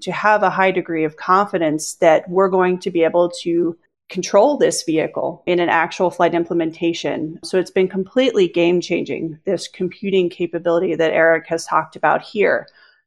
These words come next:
A total paradigm shift in how we will be able to approach the computational modeling and simulation of problems,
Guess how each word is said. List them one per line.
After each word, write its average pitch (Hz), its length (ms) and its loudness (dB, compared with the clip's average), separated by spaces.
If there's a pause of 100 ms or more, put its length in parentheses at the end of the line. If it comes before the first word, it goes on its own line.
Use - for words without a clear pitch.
(180)
A - 220 -20
total 254 480 2
paradigm 170 560 2
shift 156 480 -2
in 170 160 -2
how 175 600 2 (360)
we 202 140 0
will 214 160 2
be 175 140 -2
able 175 280 2
to 175 300 -4
approach 175 840 0 (560)
the 165 120 2
computational 190 920 -2
modeling 165 460 4
and 151 100 -2
simulation 170 720 0
of 160 180 -4
problems, 180 800 -2